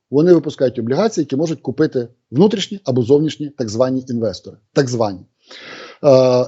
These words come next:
ці гроші можна пустити в економіку. Е, уявіть собі, що,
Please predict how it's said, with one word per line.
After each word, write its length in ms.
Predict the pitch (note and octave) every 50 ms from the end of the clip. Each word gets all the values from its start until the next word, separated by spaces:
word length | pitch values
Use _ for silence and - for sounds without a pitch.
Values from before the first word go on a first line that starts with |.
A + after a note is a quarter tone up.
| - _
ці 120 | - - E3+
гроші 300 | D3+ A3 B3+ - - D#3+
можна 260 | D#3 F#3+ E3+ D3+ C#3
пустити 360 | - A2+ - - C#3 - C3+
в 20 |
економіку. 520 | A#2+ A#2 - A2+ G2+ F#2+ F#2 G2 _ _ _ _ _ _ _ - - _ _ _ - -
Е, 180 | D3 C3+ C3+ C3+
уявіть 380 | - G#3 B3+ C#4 C4+ C4+ G#3
собі, 300 | - - D#3+ B2+ A2+ G#2
що, 520 | F#2+ - - - C#3+ C3+ B2+ B2+ B2 -